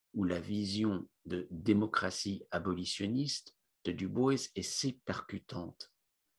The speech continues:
si utile, euh, du moins interprétée par Angela Davis. Le terme de démocratie abolitionniste, euh, bien sûr, euh, euh, euh, euh, nous donne la possibilité,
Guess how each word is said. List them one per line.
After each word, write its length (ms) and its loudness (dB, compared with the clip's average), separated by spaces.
si 260 2
utile, 600 -2
euh, 680 -2
du 140 4
moins 440 8
interprétée 600 -2
par 220 2
Angela 300 -4
Davis. 560 -8
Le 140 4
terme 280 8
de 80 4
démocratie 540 2
abolitionniste, 800 0
euh, 320 0
bien 200 0
sûr, 340 2
euh, 240 -2
euh, 220 -4
euh, 180 -4
euh, 220 -6
nous 220 6
donne 460 8
la 120 2
possibilité, 1040 0